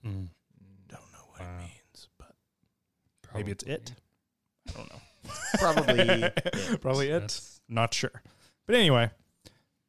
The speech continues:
Speaker 2: there's that.
Speaker 3: If there was a, a Pennywise in the background of one of these shots, I would actively poop myself.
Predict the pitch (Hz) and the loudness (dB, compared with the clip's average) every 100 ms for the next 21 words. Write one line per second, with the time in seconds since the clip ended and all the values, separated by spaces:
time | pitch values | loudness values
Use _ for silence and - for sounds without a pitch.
0 | _ _ _ - 117 120 190 165 - - | _ _ _ -4 0 4 4 2 -4 -16
1 | _ _ _ _ _ _ _ _ _ _ | _ _ _ _ _ _ _ _ _ _
2 | _ - 170 196 - 113 127 113 104 101 | _ -2 -2 -2 -12 -2 0 0 -2 -4
3 | 104 101 101 95 87 _ _ _ 107 - | -2 -2 -2 -6 -12 _ _ _ -8 -4
4 | 117 113 110 107 110 110 - 104 107 110 | -2 0 0 -2 -4 -8 -10 -6 -4 -2
5 | 107 107 107 104 98 - 104 107 - - | -2 -2 -2 -4 -4 -2 -2 -2 -8 -10
6 | _ _ _ _ - 101 92 - 107 104 | _ _ _ _ -6 -6 -6 -12 -6 -6
7 | 110 101 95 90 _ 104 - - - - | -6 -6 -8 -10 _ -14 -14 -14 -14 -16
8 | - | -20